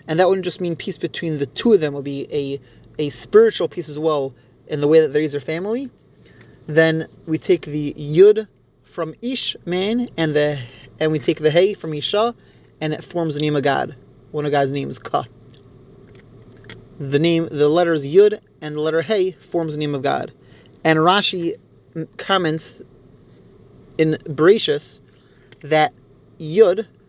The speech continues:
represents the world to Gan Eden, the spiritual world, and the Hey represents this world. So a marriage has the ability, this ability, a home, a Jewish home has this ability to transform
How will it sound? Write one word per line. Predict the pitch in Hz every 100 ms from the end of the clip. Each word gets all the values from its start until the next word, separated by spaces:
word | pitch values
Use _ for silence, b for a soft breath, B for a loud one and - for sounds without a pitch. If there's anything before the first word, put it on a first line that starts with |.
| _ -
represents | 165 160 160 156 -
the | 151
world | 147 160 160
to | 143 - - _ 135
Gan | 151 147
Eden, | 170 196 247 254 - _ -
the | 151
spiritual | - 170 175 208
world, | 233 277 254 - - - _ -
and | 156 156 143 - _ - - - - -
the | 156 147
Hey | 214 180 185 - b
represents | 165 151 160 151
this | 202
world. | 147 - - - b b
So | - 170 165
a |
marriage | 170 196 208 185
has | - 180 175
the | 165
ability, | 151 180 170 143 147
this | 185
ability, | 151 165 170 139
a | 143
home, | 127 226 190 143 - b b
a | 151
Jewish | 190 208 -
home | 220 202 156
has | 151 180
this | 165 151
ability | 175 165 135 127 b b _
to | - 160
transform | - 165 147 - 185 185 151 143